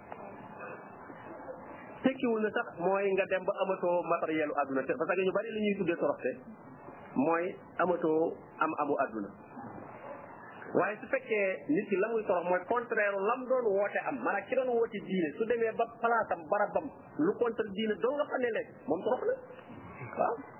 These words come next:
Ndax dana woon diine la doon woote. Léegi fecc maag, tëgg maag, caaxaan yeeg yépp ca bëccëg lañ koy defee léegi. Kooku kay, kooku kay, kooku échec na.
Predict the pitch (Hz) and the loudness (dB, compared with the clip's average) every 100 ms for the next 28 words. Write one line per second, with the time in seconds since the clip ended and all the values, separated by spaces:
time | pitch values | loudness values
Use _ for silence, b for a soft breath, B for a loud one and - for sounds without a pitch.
0 | - - - 180 208 247 240 185 254 247 | -16 -4 2 6 6 6 2 4 4 6
1 | 233 214 180 - - - - - - - | 4 4 4 2 -4 -16 -16 -14 -12 -10
2 | - - 605 196 - 208 - 196 185 190 | 2 2 2 0 -2 -2 0 0 2 0
3 | - - 208 - 202 196 196 - 208 202 | -2 -2 -2 0 2 2 2 0 0 2
4 | 208 202 190 214 - - 269 247 226 214 | 2 2 2 0 -2 -2 0 0 0 0
5 | 185 180 180 147 - - - - - - | 0 2 2 0 -2 -8 -18 -18 -16 -16
6 | - - - - - - - - 139 120 | -16 -16 -16 -14 -10 0 2 2 -2 -2
7 | - - - - - - - - - 143 | -8 -18 -16 -14 -14 -14 -12 -4 0 2
8 | 147 170 151 190 214 247 277 | 2 0 2 0 0 0 -2